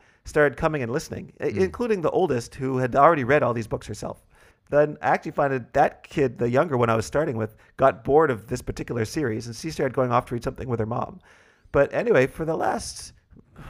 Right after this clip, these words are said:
Speaker 1: must be six months now, me and the two older kids, who are now, <laughs> uh, n-, nine and eleven, uh, I've been reading Harry Potter to them every night, a few chapters. Um, and it's become quite a little ritual that whenever I'm home, I'll read to them.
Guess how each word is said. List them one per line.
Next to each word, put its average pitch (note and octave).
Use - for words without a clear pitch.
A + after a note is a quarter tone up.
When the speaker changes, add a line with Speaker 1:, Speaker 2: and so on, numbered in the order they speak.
Speaker 1:
must -
be A2
six -
months G3+
now, G#2
me G#3
and D3+
the D3
two F#3
older F3+
kids, -
who C#3+
are A#2+
now, B2+
<laughs> -
uh, A2
n-, A2
nine B2+
and B2+
eleven, D3
uh, A#2
I've E3+
been G3
reading F3
Harry D#3
Potter E3+
to A#2+
them A2+
every D#3
night, E3
a -
few D#3+
chapters. -
Um, A2
and B2+
it's -
become G3+
quite D3+
a D#3
little E3
ritual D3
that A2
whenever D3
I'm C#3
home, A#2+
I'll A#2+
read D#3
to -
them. G3